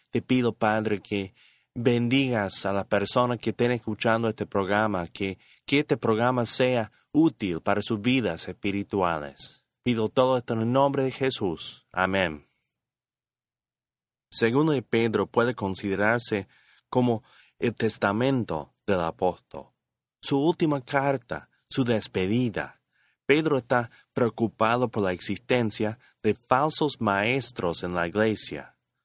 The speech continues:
sobre todo los que niegan la venida inminente de Cristo. La primera parte de la carta llama a los cristianos a vivir vidas dignas, sobre todo a causa del pronto regreso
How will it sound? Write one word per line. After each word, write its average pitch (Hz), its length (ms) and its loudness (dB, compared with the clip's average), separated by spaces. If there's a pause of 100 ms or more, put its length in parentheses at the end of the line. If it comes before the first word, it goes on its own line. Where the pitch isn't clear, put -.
sobre 151 320 0
todo 139 440 0 (300)
los 165 180 0
que 147 140 0
niegan 131 560 2
la 117 120 2
venida 139 560 0
inminente 117 640 2
de 95 140 -2
Cristo. - 680 -8 (880)
La 95 100 -2
primera 110 360 2
parte 117 380 0
de 98 100 0
la 90 120 -2
carta 113 560 0 (240)
llama 131 400 2
a 151 40 2
los 127 140 0
cristianos 127 800 0
a 98 60 0
vivir 113 460 2
vidas 135 520 0
dignas, 104 840 -4 (160)
sobre 110 420 2
todo 131 320 2
a 113 120 -4
causa 123 520 -2 (240)
del 117 140 2
pronto 131 460 2
regreso 113 800 -2